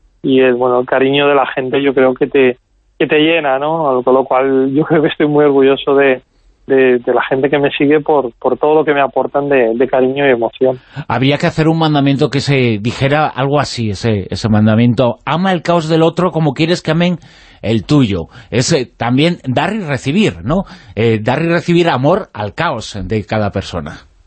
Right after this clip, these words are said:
Speaker 1: Sí, sí, yo, yo creo que el libro para mí se resume en dar, ese dar, ese obtener, ese pero sobre todo ese dar, ¿no? Creo que al final cuando das y no, no piensas en obtener nada a cambio, creo que se producen cosas magníficas, ¿no? Y no creo que nadie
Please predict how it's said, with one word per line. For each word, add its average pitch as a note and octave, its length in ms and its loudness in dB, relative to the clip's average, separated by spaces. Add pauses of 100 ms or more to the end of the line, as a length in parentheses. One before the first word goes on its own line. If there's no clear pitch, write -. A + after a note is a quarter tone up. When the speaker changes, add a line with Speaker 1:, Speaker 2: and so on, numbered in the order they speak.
(480)
Speaker 1:
Sí, F3 240 0
sí, C#3+ 380 0
yo, C#3+ 160 2
yo C#3+ 140 0
creo E3 160 2
que E3 80 2
el D3+ 80 2
libro D3 460 0 (420)
para C3 160 -2
mí C3 200 0
se D3 60 -2
resume C#3+ 360 0
en C#3+ 100 2
dar, D3 300 2 (140)
ese C3 260 -2
dar, C3+ 320 2
ese B2+ 200 -4
obtener, C3+ 560 0
ese B2+ 400 2 (280)
pero C3+ 120 -8
sobre C#3 160 2
todo D3 180 2
ese D#3 160 -2
dar, C#3 280 4
¿no? C3 180 -10
Creo C#3 140 -2
que D3 80 0
al C#3+ 60 -2
final C3+ 280 0
cuando C#3+ 240 0
das D3 320 2
y C3+ 60 -4
no, C3 340 0 (600)
no E3+ 100 0
piensas D#3+ 300 0
en D#3+ 80 2
obtener D3+ 340 2
nada C#3+ 200 4
a C3+ 60 0
cambio, D3 320 0
creo D#3 140 2
que D3+ 80 -2
se D#3+ 80 -2
producen C#3+ 360 0
cosas C#3+ 280 0
magníficas, C#3 640 0
¿no? C3+ 160 2
Y C#3 60 2
no C#3+ 100 2
creo D3+ 180 4
que C#3+ 80 4
nadie C#3+ 360 2